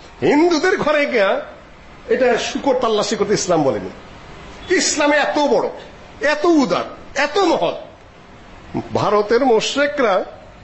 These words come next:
গরুকে পরবর্তীতে পূজা করা শুরু করেছে।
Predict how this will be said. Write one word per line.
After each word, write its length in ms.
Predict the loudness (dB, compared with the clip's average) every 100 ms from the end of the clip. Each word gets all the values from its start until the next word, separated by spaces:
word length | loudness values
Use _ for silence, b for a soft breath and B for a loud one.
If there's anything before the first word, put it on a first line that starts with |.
| -20 -20 -8 -4
গরুকে 560 | 2 2 2 0 -2
পরবর্তীতে 640 | 0 2 4 2 0 -2 -4
পূজা 240 | -2 -2
করা 180 | 0 0
শুরু 220 | 0 -2
করেছে। 380 | 0 -2 -2 -8